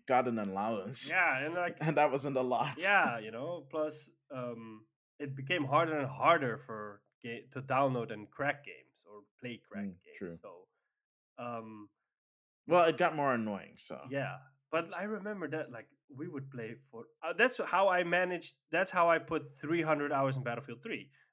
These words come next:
Speaker 2: Battlefield three came out, we all bought it through Origin. I remember you had Battle Log, you had to go to the stupid website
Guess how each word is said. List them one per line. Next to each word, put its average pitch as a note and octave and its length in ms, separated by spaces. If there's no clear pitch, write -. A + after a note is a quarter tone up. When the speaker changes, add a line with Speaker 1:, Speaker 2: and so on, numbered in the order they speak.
Speaker 2:
Battlefield C#3 360
three G3+ 160
came F#3+ 220
out, F3+ 240
we C3+ 160
all F#3+ 300
bought D#3+ 300
it D3+ 280
through C3 180
Origin. C#3+ 720
I C3 80
remember D#3 340
you C#3 80
had B2+ 240
Battle E3+ 320
Log, E3+ 300
you - 40
had C3+ 100
to C3+ 60
go B2 120
to - 120
the - 60
stupid F3+ 300
website D3+ 580